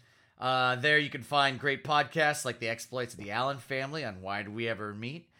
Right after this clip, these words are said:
You can tune in to Biff Radio with Ben Center. Ah, man, Biff Radio, it's, it's my favorite part of Friday.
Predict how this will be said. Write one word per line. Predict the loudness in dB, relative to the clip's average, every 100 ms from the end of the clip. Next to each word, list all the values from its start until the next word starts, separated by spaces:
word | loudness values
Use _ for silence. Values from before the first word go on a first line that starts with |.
| -20 -20 _
You | -10
can | -10 -4
tune | 0 0 0
in | -4
to | -4
Biff | 0 0 0
Radio | -2 0 0 0 0
with | -2 -6
Ben | -4 -2 -2
Center. | -4 -4 -2 -4 -6 -10 _ _ _ _ _ _
Ah, | -10 -10 -4
man, | -4 -4 -10 -6
Biff | -6 -2
Radio, | -2 -2 -4
it's, | -6 -8 -10 -12 _ _ _
it's | -12
my | -8
favorite | -2 0 0 -2
part | 0 0
of | 0
Friday. | 2 2 2 -2